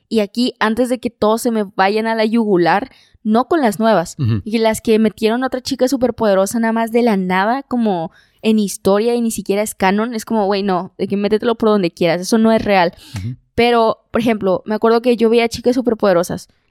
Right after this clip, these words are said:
Speaker 1: que
Speaker 2: Sí.
Speaker 1: las normales.
Speaker 2: Sí, yo también. Ujú.
Speaker 1: Y después salió Chicas Superpoderosas Z.
Speaker 2: Ah, el, eh, que la versión, entre comillas, anime de las chicas
Speaker 1: Ajá,
Speaker 2: superpoderosas.
Speaker 1: estaba enamorada,
Speaker 2: Sí, yo también.
Speaker 1: enamorada.
Speaker 2: O sea, me gustó mucho eso porque se senti-, se sintió como que,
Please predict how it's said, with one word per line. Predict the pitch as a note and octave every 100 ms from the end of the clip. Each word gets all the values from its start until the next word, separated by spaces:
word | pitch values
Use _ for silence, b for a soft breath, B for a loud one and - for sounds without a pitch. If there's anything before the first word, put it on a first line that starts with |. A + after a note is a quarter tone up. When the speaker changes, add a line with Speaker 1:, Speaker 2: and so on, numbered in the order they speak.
| -
Speaker 1:
que |
Speaker 2:
Sí. | G3
Speaker 1:
las | F#3 -
normales. | G3 F#3 F3+ F3+ E3+ E3+
Speaker 2:
Sí, | D3
yo | A2+
también. | A#2 G2 -
Ujú. | G#2+ B2 -
Speaker 1:
Y | C#4+ D#4 D#4+ - -
después | A#3 A3 - A3+ A3 A3+ - _
salió | - G#3 G#3+ G3+ G3+ - _ _ _ _ _
Chicas | - A#3+ C4
Superpoderosas | C#4+ B3 A#3 G3+ F#3+ G3 A3 A3 - - _
Z. | - - - A#3 A3+ E3 D3+ - -
Speaker 2:
Ah, | A#2
el, | G#2 -
eh, | A2
que | G2 G#2+
la | G#2 - A2
versión, | G2 B2 A#2 -
entre | A#2 A#2+
comillas, | A2+ A2+ G#2+ -
anime | A#2 A#2 G2+
de | G2+
las | G2+ - -
chicas | A3+ A3
Speaker 1:
Ajá, |
Speaker 2:
superpoderosas. | G#3 A#3 G#3+ A3 G#3
Speaker 1:
estaba | A3
enamorada, | A#3 A#3+ G#3 F#3 F3 - -
Speaker 2:
Sí, | G#3+
yo | A3
también. | G#3+ -
Speaker 1:
enamorada. | G#3 G3+ F#3+ F#3+ F#3+ F#3+ F#3 E3+ F3 _
Speaker 2:
O | -
sea, | A#2
me |
gustó | A2 - C3
mucho | B2 A2+ A#2+
eso | A#2 A2
porque | G#2+ A#2+ G#2+ G2+ -
se | - G#2+
senti-, | A2+ G2+ -
se | B2+
sintió | G#2+ G#2+ A#2 G#2
como | A#2+ A2+
que, | - B2+ A2+ G2+ F2+